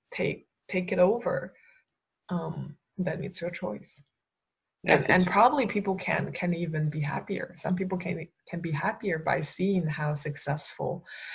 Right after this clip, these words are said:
Speaker 1: um, the offsprings are.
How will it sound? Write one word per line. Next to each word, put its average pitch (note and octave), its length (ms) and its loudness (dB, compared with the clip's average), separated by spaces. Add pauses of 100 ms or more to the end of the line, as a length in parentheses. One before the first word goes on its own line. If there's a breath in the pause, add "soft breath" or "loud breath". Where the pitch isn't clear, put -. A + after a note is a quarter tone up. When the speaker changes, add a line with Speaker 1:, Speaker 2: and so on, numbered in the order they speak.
(440 loud breath)
Speaker 1:
um, D3+ 300 -2
the - 80 -2
offsprings E3 880 -4 (1080)
are. D#3+ 640 4